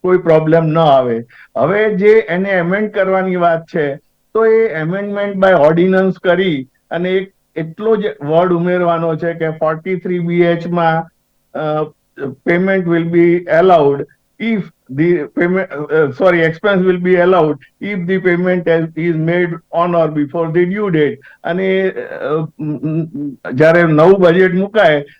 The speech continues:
ત્યારે એમાં એનું રેટિફિકેશન થઈ જાય. So I don't think there is still a problem.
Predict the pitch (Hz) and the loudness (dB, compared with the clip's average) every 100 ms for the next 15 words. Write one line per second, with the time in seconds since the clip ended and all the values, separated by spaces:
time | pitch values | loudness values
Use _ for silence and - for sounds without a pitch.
0 | _ 175 180 185 185 185 185 180 185 180 | _ 0 2 2 2 2 0 0 0 0
1 | 190 214 208 208 196 165 175 160 160 147 | 0 -2 -4 -2 -2 0 -2 -2 -4 -2
2 | 143 139 - _ _ - 190 190 165 190 | 0 -2 -6 _ _ -2 0 0 2 2
3 | 190 247 240 240 214 170 180 190 - 214 | 2 0 -2 -4 -2 0 0 -2 -4 -8
4 | 208 190 180 160 151 139 110 | -2 -2 0 0 0 -2 -4